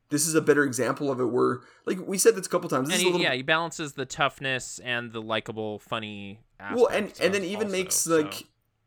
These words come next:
Speaker 1: like, that scene you talked about at the beginning of the movie where he goes and talks to his boss, and he, that scene doesn't come across as, like, brash or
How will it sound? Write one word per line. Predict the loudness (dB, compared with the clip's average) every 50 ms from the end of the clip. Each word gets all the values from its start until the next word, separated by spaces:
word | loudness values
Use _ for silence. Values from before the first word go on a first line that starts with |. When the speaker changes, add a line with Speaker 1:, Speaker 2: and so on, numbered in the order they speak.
| _ _ _ _ 0
Speaker 1:
like, | 0 4
that | 6 6 6 6
scene | 2 0 -2 -2
you | -4 -4
talked | -2 -2 -4 -2 0
about | 0 0
at | 0
the | 0
beginning | 0 0 0 0 0
of | 0 0
the | 0
movie | 0 2 2 2 2
where | 2 2 2 2 0
he | -2 -4 -8 -6 -6 -4 -4 -6
goes | -4 -2 0 0 0 0 -2
and | -4 -2
talks | -2 -2 -2 -2 -4
to | -6
his | -8 -4
boss, | -4 -2 -2 0 -2 -2 -2 -4
and | -6 -8 -10 -16 -20 -20 -20 _ _ _ _ _
he, | _ -20 -18 -18 -20 _ _ _ _
that | 2 2 4 4
scene | 2 0 0
doesn't | 0 -2 -2 -2
come | -4 -2 -2 -2
across | -2 -2 -2 -4 -2 -2 -2 -2 -4
as, | -4 -2 -2
like, | -2 -2 -4 -6
brash | -6 -4 -2 -2 -2 -4 -2 -2
or | -4 -4